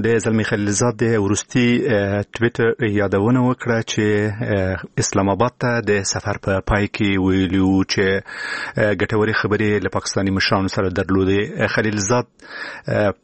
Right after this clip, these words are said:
پرون، اه، یوویشتم د جنوري وو، د افغانستان، د امریکا د بهرنیو چارو وزارت د، اه،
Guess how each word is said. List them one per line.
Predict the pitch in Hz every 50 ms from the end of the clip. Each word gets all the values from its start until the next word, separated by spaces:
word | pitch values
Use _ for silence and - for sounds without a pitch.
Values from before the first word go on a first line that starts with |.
| _ _
پرون، | 113 110 101 107 123 135 127 127 127 123 120 123 120 - -
اه، | - 113 101 101 98 98 95 95 92 92 95 95 101
یوویشتم | 147 107 98 98 98 92 - - - - 117 117 113 113 113 110
د | 101 98 101 104 104 101 98
جنوري | 92 82 - 120 120 120 110 107 107 107 107 107
وو، | 107 107 110 110 113 110 110 107 -
د | - - 120 92 98 98 98 -
افغانستان، | - 104 - - 98 - - 113 107 - - -
د |
امریکا | 101 98 98 104 113 95 98 - - 101
د | 95
بهرنیو | 87 92 87 95 104 107
چارو | 98 - 120 98 92 98 95
وزارت | 95 87 92 92 95 90
د، | 98
اه، | 95 90 90 - - - 104 113 98 90 90